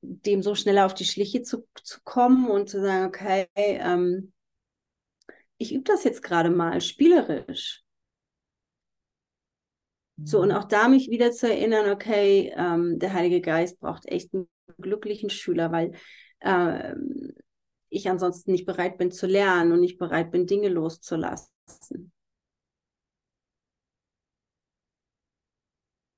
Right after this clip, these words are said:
Speaker 1: So, und dann wird's so anstrengend und schwierig und so.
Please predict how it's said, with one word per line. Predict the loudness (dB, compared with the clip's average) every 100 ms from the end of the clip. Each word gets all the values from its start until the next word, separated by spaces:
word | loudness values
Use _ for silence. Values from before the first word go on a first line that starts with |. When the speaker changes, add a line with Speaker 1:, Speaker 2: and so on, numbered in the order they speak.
| _ _ _ _ _ _ _ _ -16
Speaker 1:
So, | -10
und | -4
dann | -2
wird's | -2 -6
so | -12
anstrengend | -6 -6 -6 -12 -10 -6 -2 -2 -4
und | -6 -10
schwierig | -10 -10 -8 -6 -8 -10 -14 -20
und | -20
so. | -16 -16